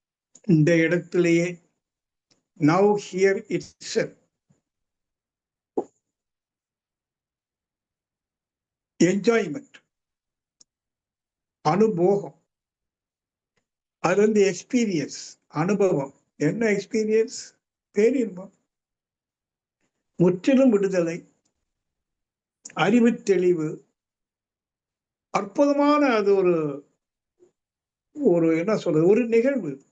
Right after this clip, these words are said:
நமக்குள்ளே நடக்கக்கூடிய ஒரு அற்புதமான நிகழ்வு.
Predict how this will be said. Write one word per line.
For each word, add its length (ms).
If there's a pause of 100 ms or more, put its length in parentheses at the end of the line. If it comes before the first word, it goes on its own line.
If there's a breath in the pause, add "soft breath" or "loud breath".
நமக்குள்ளே 640
நடக்கக்கூடிய 760 (960)
ஒரு 140
அற்புதமான 760
நிகழ்வு. 460